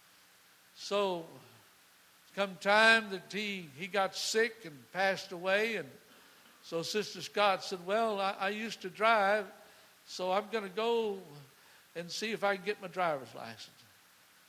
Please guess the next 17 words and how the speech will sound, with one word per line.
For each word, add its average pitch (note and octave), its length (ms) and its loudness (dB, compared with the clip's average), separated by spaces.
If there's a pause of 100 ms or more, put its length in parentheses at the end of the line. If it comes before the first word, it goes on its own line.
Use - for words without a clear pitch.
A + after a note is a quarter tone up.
(140)
So C#3+ 160 -12
she, E3+ 440 -8 (1120)
she D#3+ 200 -10
had D#3 160 -2
to C#3+ 40 -20
take D#3 280 -4
a - 20 -10
driver's D#3+ 460 0
test, F3 500 -6 (960)
and, D3 100 -6
and D3 220 -4 (100)
so D3 580 -6 (120)
she F#3+ 220 -12
was D#3 360 -12 (320)
somewhat, G#3 800 -2
uh, F3+ 240 0 (100)
confused, G3 840 -6